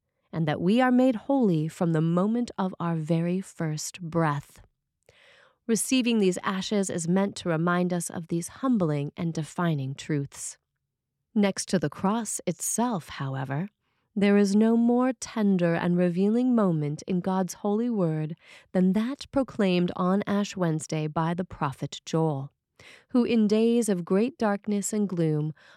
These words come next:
calls the people of God to a solemn assembly to pray for deliverance. Yet, amid this call to return to the Lord with all our hearts,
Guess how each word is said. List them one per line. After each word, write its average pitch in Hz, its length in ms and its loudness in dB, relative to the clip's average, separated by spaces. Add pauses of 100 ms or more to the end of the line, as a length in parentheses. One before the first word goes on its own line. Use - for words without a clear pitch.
(140)
calls 285 480 0
the 202 160 0
people 214 400 0
of 180 160 0
God 165 480 0
to 165 140 -4
a 147 80 -2
solemn 185 500 -2
assembly 160 800 -2
to 190 100 -8
pray 220 440 -2
for 175 260 -2
deliverance. 165 840 -2 (640)
Yet, 147 460 -4 (340)
amid 190 440 4
this 226 220 0
call 202 420 2
to - 140 -8
return 208 480 0
to 220 100 -6
the 220 120 0
Lord 190 340 4
with 190 240 0
all 247 260 -2
our 240 200 2
hearts, 196 600 -4